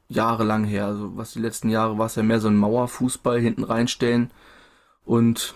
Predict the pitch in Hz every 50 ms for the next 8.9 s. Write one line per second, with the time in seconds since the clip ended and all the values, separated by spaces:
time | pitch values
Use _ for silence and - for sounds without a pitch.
0 | - - 113 113 123 127 135 135 131 131 127 127 123 127 120 123 123 - 123 120
1 | 123 123 123 123 123 113 107 - - - 113 117 117 123 117 - - 120 120 -
2 | - 120 110 - 117 120 117 - 107 - - - - 127 - - 135 127 123 123
3 | - - - - 123 117 - - 131 131 - - 131 127 131 131 131 - - -
4 | - - - - - _ _ _ _ _ _ _ _ _ _ _ _ _ _ _
5 | _ _ - 107 104 107 107 104 104 101 - - 107 104 - - - - 165 196
6 | 214 175 113 104 98 95 98 95 95 - - - - _ _ - - 135 143 131
7 | 107 107 110 - - - 127 123 123 147 156 - - 147 156 165 - - 151 -
8 | - - 208 147 117 107 - 104 107 104 104 104 - - 95 98 101